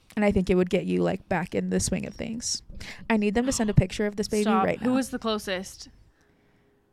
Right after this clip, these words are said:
Speaker 2: at weight?
Speaker 1: They're giving us all the information. Okay. He was seven pounds, ten ounces. I think I guessed eight.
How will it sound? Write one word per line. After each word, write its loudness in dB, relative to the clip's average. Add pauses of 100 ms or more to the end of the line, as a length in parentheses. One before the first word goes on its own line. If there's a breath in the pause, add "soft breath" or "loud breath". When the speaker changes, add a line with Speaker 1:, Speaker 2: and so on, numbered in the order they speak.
(500)
Speaker 2:
at 2
weight? -8 (720 soft breath)
Speaker 1:
They're 6
giving 4
us 2
all 4
the 2
information. 0
Okay. -2 (480)
He -2
was -2
seven -2
pounds, 0
ten 4
ounces. 2
I 2
think -2
I 0
guessed -2 (120)
eight. -2